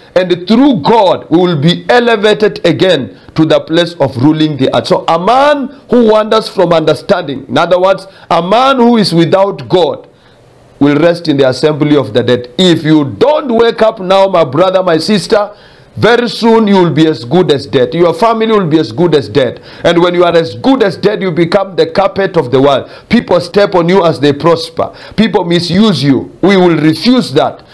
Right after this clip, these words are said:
We want to allow God to help us, raise us together with Jesus Christ, help us be seated in the heavenly places so that we are able to see what God has provided for us.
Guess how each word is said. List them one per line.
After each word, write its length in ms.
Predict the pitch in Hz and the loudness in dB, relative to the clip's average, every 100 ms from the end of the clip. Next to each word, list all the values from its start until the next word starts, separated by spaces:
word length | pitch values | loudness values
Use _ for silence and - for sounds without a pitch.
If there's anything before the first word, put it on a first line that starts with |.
| - | -6
We 80 | 160 | 0
want 260 | 196 196 190 | 2 2 0
to 120 | 175 | 0
allow 240 | 175 185 | 2 0
God 640 | 170 - 233 240 247 247 - | -2 -2 0 2 2 0 -2
to 100 | 170 | 0
help 300 | 180 202 156 | 2 0 -2
us, 200 | 123 - - - 123 | -4 -6 -20 -10 0
raise 420 | 180 240 240 214 | 2 2 2 0
us 160 | 240 | -2
together 500 | 233 185 151 220 220 | -2 -4 -2 -2 0
with 220 | 214 160 113 | -2 -2 0
Jesus 380 | 226 208 202 | 0 2 0
Christ, 320 | - 202 208 - - - | 0 0 0 -8 -20 -12
help 320 | - 247 247 | -2 0 0
us 220 | 240 226 165 | 0 0 -2
be 180 | 185 | -2
seated 460 | 175 - 226 226 226 | -2 0 0 0 -2
in 80 | 190 | 0
the 100 | 170 | 0
heavenly 440 | 175 226 220 220 | 2 0 0 0
places 500 | 202 202 180 165 - - - | 2 2 2 0 -2 -10 -14
so 220 | - 220 | -4 -2
that 160 | 214 214 | 0 0
we 180 | 190 180 | 2 2
are 160 | 160 | 2
able 220 | 208 196 202 | -2 -2 -2
to 140 | 185 | -2
see 140 | 160 | 0
what 300 | 180 175 - | 2 2 0
God 460 | - 180 185 180 175 - - | 0 2 4 2 -2 -20 -4
has 220 | 139 139 | -2 -2
provided 600 | - 135 139 147 151 147 | -4 -2 2 2 2 -2
for 160 | 139 131 | -2 -2
us. 180 | 127 | -2